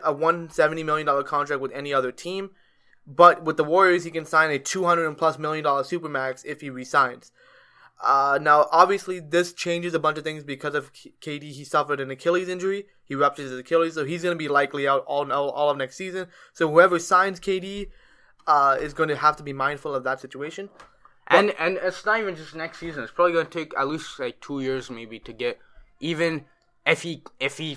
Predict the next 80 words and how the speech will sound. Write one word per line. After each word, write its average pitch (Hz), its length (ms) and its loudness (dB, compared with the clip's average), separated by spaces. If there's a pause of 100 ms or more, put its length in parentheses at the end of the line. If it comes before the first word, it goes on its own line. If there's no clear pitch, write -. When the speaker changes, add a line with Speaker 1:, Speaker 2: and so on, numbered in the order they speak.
Speaker 2:
somehow 139 440 8
can 131 440 -4
Speaker 1:
Yeah. 110 60 -14
Speaker 2:
get 117 300 -4
back 117 220 2
to - 40 -20
K 123 140 -8
D. 120 60 -2
Speaker 1:
But 185 120 4
the, 190 160 6
the 190 100 2
thing 226 160 -2
Speaker 2:
'Cause 180 160 6
the - 100 2
Speaker 1:
about 170 40 6
Speaker 2:
one, 190 300 8
the 151 100 2
one 175 220 2
injury 165 420 -2
is 139 340 -6
the 120 200 -6
Achilles. 131 480 -4
Speaker 1:
the 156 80 -2
Speaker 2:
That's, 151 120 6
Speaker 1:
Achilles. 170 200 -2
Speaker 2:
that's 127 240 2
the 139 80 -2
Speaker 1:
But 127 80 -2
Speaker 2:
worst 190 140 6
Speaker 1:
the 202 40 10
Speaker 2:
injury 196 100 4
Speaker 1:
one 233 180 6
Speaker 2:
you 170 180 -6
can - 100 -12
Speaker 1:
positive 185 380 6
Speaker 2:
suffer. 175 100 2
Speaker 1:
is 170 60 8
that 170 60 -12
K 170 160 -2
D 170 120 -6
is 156 80 -4
still 165 180 -2
young 147 280 2
enough 151 220 -2
that 139 100 0
he 151 100 -10
can 147 140 -8
push 156 220 -8
himself 151 280 -6
in 139 80 -8
recovery 143 460 -4
and 143 160 -8
be 131 180 -8
able 143 240 -6
to 151 400 -12
come 156 200 -4
back. 170 240 -2
So 156 120 -6
there 147 160 0
is 151 80 -2
a 151 60 0
likelihood 151 460 -2
that 135 100 -2
he 131 100 -6
will 139 220 0
come - 140 0
Speaker 2:
But 165 100 12
Speaker 1:
back. 147 100 4
Speaker 2:
he's 170 160 0
Speaker 1:
Like, 175 100 12
not 208 120 12
Speaker 2:
already, 202 160 12
Speaker 1:
like 202 140 10
the 196 40 6
Speaker 2:
what, 202 160 10
Speaker 1:
DeMarcus 170 80 4
Speaker 2:
he's 165 220 4
already, 190 240 12
Speaker 1:
Cousins. 165 100 6
Speaker 2:
what, 170 280 4